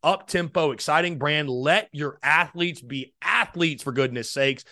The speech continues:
and let your guys make plays. Spencer Rattler's been preaching that all spring. Hey, we're able to go out there, ball out, make plays, not think about it. Let's see that in the spring game. Defensively, guys, what I most wanna see,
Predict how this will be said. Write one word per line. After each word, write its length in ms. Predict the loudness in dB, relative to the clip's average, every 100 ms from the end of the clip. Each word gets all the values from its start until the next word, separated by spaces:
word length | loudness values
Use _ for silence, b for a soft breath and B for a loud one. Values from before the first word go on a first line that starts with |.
| b b
and 160 | 0
let 300 | 4 4 4
your 60 | 4
guys 280 | 6 6 4
make 240 | 0 0
plays. 320 | 0 2 0
Spencer 400 | -2 -2 -2 0
Rattler's 400 | 4 4 4 0
been 140 | -4 -10
preaching 400 | -4 -4 -2 0
that 100 | 2
all 140 | 0
spring. 460 | -4 2 4 4 0 B B
Hey, 240 | 2 0 -10 -6
we're 140 | 2
able 160 | 2 2
to 60 | -2
go 180 | 2
out 240 | 6 6 6
there, 220 | 4 4
ball 280 | 2 0 4
out, 300 | 6 6 2
make 220 | -12 -8
plays, 340 | -2 0 0
not 240 | -2 -8 -4
think 160 | -2
about 240 | 6 8 8
it. 140 | 6 _ _ _ _
Let's 300 | 2 2 2
see 280 | -4 -2 0
that 300 | 2 2 0
in 160 | -4 -4
the 80 | -6
spring 320 | -8 -10 -10
game. 160 | -14 -6
Defensively, 480 | 4 6 6 4
guys, 360 | 6 8 6 2 _ _ 0
what 200 | 6 6
I 120 | 6
most 320 | 8 6 6
wanna 160 | -2 -4
see, 400 | 0 2 4